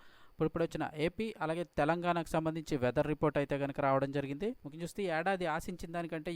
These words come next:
ఎక్కువగానే వర్షపాతం నమోదైందని చెప్తున్నారు. ఒక ఆగస్టు నెల మినహా వర్షాకాలంలోని మిగిలిన అన్ని మాసాల్లో కూడా వర్షాలు దంచుకొట్టాయి. గత వారం,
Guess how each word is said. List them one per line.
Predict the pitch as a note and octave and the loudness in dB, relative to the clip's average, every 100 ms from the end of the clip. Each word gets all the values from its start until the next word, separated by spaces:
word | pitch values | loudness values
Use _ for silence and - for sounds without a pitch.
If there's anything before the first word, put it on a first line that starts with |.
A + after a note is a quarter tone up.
| D3+ | -4
ఎక్కువగానే | F3 E3+ E3+ C#3+ | -2 -2 0 0
వర్షపాతం | C#3 - D#3+ D#3 D3 | -2 -2 -2 0 -2
నమోదైందని | D3 D3 D3 C#3+ | -2 -2 -2 -4
చెప్తున్నారు. | D3 - C#3 A#2+ - C3 | -6 -6 -4 -4 -4 -6
ఒక | - C3+ | -4 -2
ఆగస్టు | C#3+ E3 - | 0 -2 -4
నెల | E3+ D#3+ | -6 -4
మినహా | D#3+ D#3 F#3 | -6 -4 -2
వర్షాకాలంలోని | C#3+ - D#3 D#3+ D#3+ D#3+ D#3 C3+ - - - - | -2 -2 -4 -2 -4 -2 -4 -4 -10 -20 -20 -10
మిగిలిన | C#3+ E3 F#3 E3+ B2+ | -6 -2 -2 -2 -2
అన్ని | D3 F3+ E3+ C#3+ | -2 -2 -4 0
మాసాల్లో | C#3+ - F3 F3 E3 | -2 2 0 2 0
కూడా | E3 E3 D3 | 0 2 0
వర్షాలు | - D#3+ D3+ | 0 0 0
దంచుకొట్టాయి. | D3 - D3+ - A2 - | -2 -2 -2 -2 -4 -4
గత | C#3 | -2
వారం, | D3+ D#3 D#3 | 2 2 2